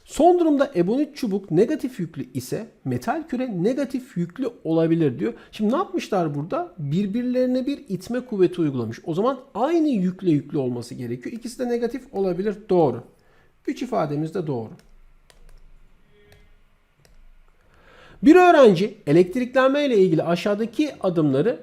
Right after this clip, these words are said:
uygulayarak deney yapıyor. Öğrencinin uyguladığı adımlardan hangileri kesinlikle çıkartılabilir diye bana soruyor. Nötr halde bulunan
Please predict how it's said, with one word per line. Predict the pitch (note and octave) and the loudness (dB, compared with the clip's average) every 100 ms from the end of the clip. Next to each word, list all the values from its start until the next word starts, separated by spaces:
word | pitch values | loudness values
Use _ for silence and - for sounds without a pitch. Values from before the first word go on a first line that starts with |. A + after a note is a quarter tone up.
| - | -10
uygulayarak | C4 C#4 C4+ C4+ A3+ A#3+ - - | -2 0 4 6 6 4 0 2
deney | F3 E3+ D3 | 4 6 4
yapıyor. | G#2+ A2+ C#3 - - - | 2 -2 -12 -14 -16 4
Öğrencinin | D3 G#3 C4 F4 E4+ | 6 8 6 4 2
uyguladığı | D#4 C4+ B3+ G3 F3+ | 0 2 4 4 2
adımlardan | C#3 D3 A#3 B3+ F#3 E3+ G3 | 2 0 2 2 2 0 -4
hangileri | - C#4 D#4 B3+ A#3 B3 | -4 0 0 0 -4 -4
kesinlikle | - B3 - D4 D#4 D#4 C#4 | -8 -8 -4 -2 -2 -4 -8
çıkartılabilir | B3+ B3+ A#3 A3+ A3+ A3 G3+ E3 B2+ | -8 -2 0 0 0 -2 0 -2 -4
diye | B2+ | -8
bana | C#3 A#3+ | -8 -10
soruyor. | - D#3 - - - - - F3+ | -4 -4 -4 -16 -20 -20 -10 2
Nötr | C#4 F4+ | 4 6
halde | F4 D4 A#3+ | 4 2 0
bulunan | A#3 G#3+ F3+ | -2 -2 -2